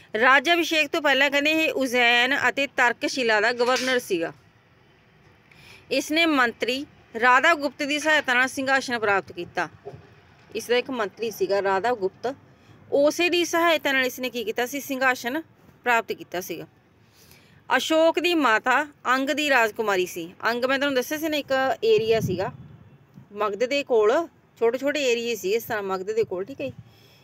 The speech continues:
ਇਹ ਅੰਗ ਦੀ ਰਾਜਕੁਮਾਰੀ ਸੀਗੀ। ਅਸ਼ੋਕ ਦੇ ਇੱਕ, ਇੱਕ ਸੌ ਇੱਕ ਭਰਾ ਸੀ। ਅਸ਼ੋਕ ਪਹਿਲਾਂ ਬ੍ਰਾਹਮਣ ਧਰਮ ਨੂੰ ਮੰਨਦਾ ਸੀ, ਫਿਰ ਇਸਨੇ ਸ਼ੈਵ ਧਰਮ ਨੂੰ ਅਪਣਾਇਆ, ਭਾਵ ਸ਼ਿਵ ਜੀ ਦੇ ਧਰਮ ਨੂੰ।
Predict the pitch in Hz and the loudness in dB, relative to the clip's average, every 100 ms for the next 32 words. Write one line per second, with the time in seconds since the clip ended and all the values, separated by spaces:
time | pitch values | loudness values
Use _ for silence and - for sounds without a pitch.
0 | - 302 330 277 254 269 285 233 220 233 | -8 -2 0 0 -2 0 4 4 2 0
1 | 202 190 - 156 156 - _ _ _ _ | -2 -2 -4 -10 -14 -18 _ _ _ _
2 | _ _ _ _ _ _ _ _ _ 254 | _ _ _ _ _ _ _ _ _ -4
3 | 240 269 269 285 294 - 285 - 262 - | 0 2 4 2 0 0 -4 -4 -8 -4
4 | 294 294 294 285 302 294 311 302 _ _ | -2 0 0 2 4 2 -2 -8 _ _
5 | - - _ _ - - 311 330 330 311 | -20 -20 _ _ -2 0 2 2 2 2
6 | 294 330 247 226 247 285 311 294 285 277 | 4 4 4 2 2 2 2 2 0 2
7 | 269 262 285 294 285 285 269 254 269 247 | 0 0 -2 -4 -4 -2 -2 -2 -4 -4
8 | - 226 220 214 269 262 262 247 247 240 | 0 2 2 0 -2 0 -2 -2 0 2
9 | 240 277 269 240 - 233 185 214 214 247 | 2 2 2 0 -4 -8 -4 -2 0 2
10 | 247 233 302 | 0 -2 -4